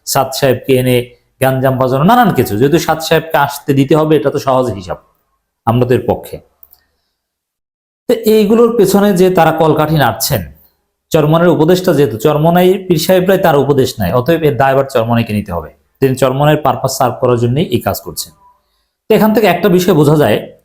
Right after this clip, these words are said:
আহ, চরমনের কি পারপাস হতে পারে এই আবু রাজা খান নদভীকে আশ্রয় দেওয়া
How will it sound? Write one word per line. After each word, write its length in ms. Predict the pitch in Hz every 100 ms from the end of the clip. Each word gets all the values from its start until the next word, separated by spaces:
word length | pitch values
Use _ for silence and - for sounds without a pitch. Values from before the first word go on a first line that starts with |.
| _ _ _ _ _ _ _ _ _
আহ, 500 | 202 202 202 - -
চরমনের 520 | - 233 240 240 233
কি 120 | - 233
পারপাস 460 | 214 180 185 143
হতে 180 | 135 -
পারে 360 | - 78 - - _ _ -
এই 420 | 170 165 156 156
আবু 220 | 139 151
রাজা 180 | 170 170
খান 160 | 165 160
নদভীকে 800 | 143 156 156 160 151 - - - _ _ _ _ _ -
আশ্রয় 400 | 139 - 160 156
দেওয়া 500 | 135 123 107 -